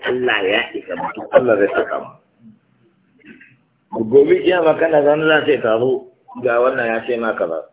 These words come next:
Shi ke nan a baka ladanka, wannan ma ya ce ma kaza,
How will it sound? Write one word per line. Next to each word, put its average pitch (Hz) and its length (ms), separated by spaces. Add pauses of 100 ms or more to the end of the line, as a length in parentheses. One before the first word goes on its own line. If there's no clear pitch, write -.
(1120)
Shi 180 160
ke 170 120
nan 226 160
a 147 140
baka 135 240
ladanka, 92 500 (240)
wannan 147 340
ma 127 200
ya 120 100
ce 120 100
ma 110 200
kaza, 101 320